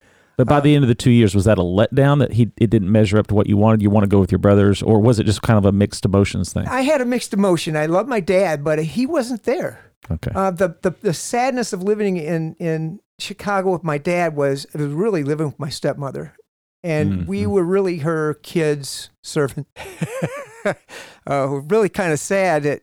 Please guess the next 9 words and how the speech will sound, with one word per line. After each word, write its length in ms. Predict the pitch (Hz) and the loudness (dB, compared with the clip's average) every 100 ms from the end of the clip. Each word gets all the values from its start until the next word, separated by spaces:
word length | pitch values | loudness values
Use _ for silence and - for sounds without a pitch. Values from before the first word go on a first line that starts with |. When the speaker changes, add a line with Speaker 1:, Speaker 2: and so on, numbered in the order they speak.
| _ _ - | _ _ -6
Speaker 2:
that 220 | 160 143 | -4 -2
was 140 | 151 | -2
that 220 | 170 170 | -2 -2
way, 220 | 165 185 170 | 0 0 0
but 180 | 156 | -4
she 180 | - 196 | -4 -2
would 240 | 190 170 - | 0 -2 -6
make 240 | 160 156 160 | -6 -4 -4
us 400 | 160 - - | -6 -6 -14